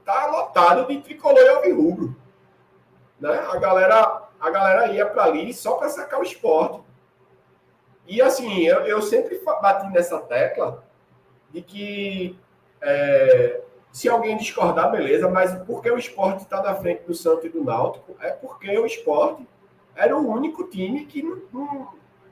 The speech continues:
não ficava se preocupando diretamente com os outros, né?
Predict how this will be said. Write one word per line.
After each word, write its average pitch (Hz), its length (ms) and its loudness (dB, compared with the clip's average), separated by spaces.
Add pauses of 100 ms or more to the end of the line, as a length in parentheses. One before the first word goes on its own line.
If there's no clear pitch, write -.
(640)
não 233 120 -10
ficava 196 380 2
se 220 160 -6
preocupando 208 1000 4
diretamente 196 720 0
com 311 60 -6
os 330 140 -2
outros, 165 440 2 (200)
né? 147 300 -6